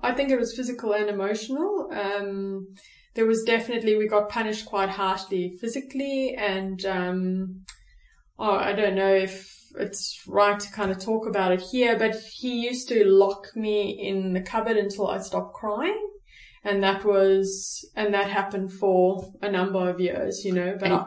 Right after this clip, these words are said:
Speaker 2: you didn't remember that?
Speaker 1: No.
Speaker 2: Wow.
Speaker 1: That came to me in a dream after doing some quite intensive thought, trauma therapy, you know, and, um, it actually
Speaker 2: Wow.
Speaker 1: came to me in a dream.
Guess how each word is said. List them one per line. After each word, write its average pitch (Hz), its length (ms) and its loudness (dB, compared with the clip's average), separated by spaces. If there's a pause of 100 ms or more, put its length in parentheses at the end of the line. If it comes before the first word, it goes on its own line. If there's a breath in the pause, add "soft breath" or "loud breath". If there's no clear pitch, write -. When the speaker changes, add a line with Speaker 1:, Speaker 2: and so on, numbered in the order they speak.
Speaker 2:
you 190 120 4
didn't 185 220 4
remember 170 360 4
that? 160 300 0
Speaker 1:
No. 185 240 -2 (260)
Speaker 2:
Wow. 175 580 -2 (160)
Speaker 1:
That 240 180 2
came 247 240 0
to 226 140 -4
me 220 140 2
in 208 60 2
a 190 120 0
dream 185 440 2
after 180 360 -2
doing 180 320 -2
some 185 300 -6 (280)
quite 190 220 0
intensive 185 580 -4
thought, 190 340 -4
trauma 226 360 -4
therapy, 262 420 -2 (160)
you 220 160 -2
know, 196 80 -2 (400)
and, 190 280 -4
um, 190 400 -4 (180 loud breath)
it - 80 2
actually 262 300 4
Speaker 2:
Wow. 262 120 -4
Speaker 1:
came 240 140 -2
to 233 120 -6
me 226 160 -2
in 208 80 -2
a 196 80 -4
dream. 202 680 -2